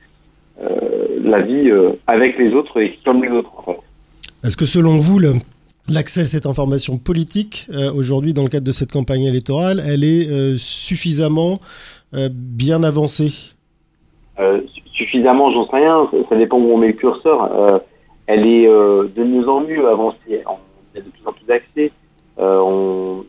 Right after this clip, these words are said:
Speaker 1: tout à l'heure a été échangé, euh, euh, le sujet de est-ce que le handicap apparaît dans les programmes des candidats, c'est un autre sujet, mais on en parle de plus en plus en tout cas, euh,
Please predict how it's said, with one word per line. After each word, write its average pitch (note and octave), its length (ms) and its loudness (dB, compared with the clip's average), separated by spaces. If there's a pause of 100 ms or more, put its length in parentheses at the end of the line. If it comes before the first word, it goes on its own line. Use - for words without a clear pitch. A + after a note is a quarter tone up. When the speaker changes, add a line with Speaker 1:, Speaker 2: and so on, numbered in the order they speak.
(120)
Speaker 1:
tout - 180 -4
à A2 40 6
l'heure A2+ 180 6
a G#2+ 80 4
été A2 320 4
échangé, A2+ 520 0
euh, G2+ 120 4 (520)
euh, - 260 -2
le A2+ 120 -2
sujet A#2 340 -2
de A2+ 80 4
est-ce G#2+ 200 4
que - 100 -2
le A#2 180 4
handicap G#2+ 360 2
apparaît A2 340 2
dans A2 100 4
les G#2+ 120 4
programmes A2+ 460 0
des G2 120 0
candidats, G#2+ 440 2
c'est - 60 -2
un G#2+ 100 -2
autre A2 160 -12
sujet, D3+ 300 -4
mais A#2 220 2 (500)
on A2 80 0
en A2+ 100 2
parle A2+ 220 2
de A#2+ 80 0
plus C3 220 -10
en C3+ 80 2
plus - 200 -10
en A2 60 -10
tout - 160 -20
cas, G2 320 -2
euh, G2 180 2